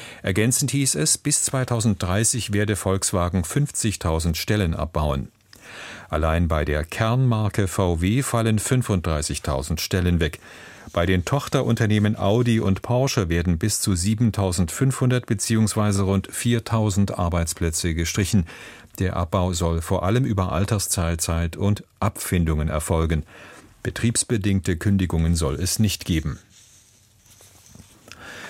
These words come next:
Israel hält im Krieg gegen den Iran daran fest, die Führung der Islamischen Republik zu stürzen.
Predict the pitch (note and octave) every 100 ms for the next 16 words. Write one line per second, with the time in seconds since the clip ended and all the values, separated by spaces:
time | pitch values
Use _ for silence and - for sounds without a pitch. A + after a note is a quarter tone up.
0 | - - - - - C#3+ E3+ - G2+ F#2
1 | E2 E2 F#2+ G2 - G2+ G2 B2 C3+ -
2 | B2+ A#2+ A2+ A2 G#2+ G2 F#2+ A#2+ C3 G#2+
3 | G2+ F#2 B2+ B2 - A2+ G2+ - C#3+ C3+
4 | A#2+ G2+ D#2 C#2+ - D#2+ D#2+ E2 F2 D#2
5 | D2+ D#2 D2 D2 - F2+ D#2+ G#2+ E2+ -
6 | F2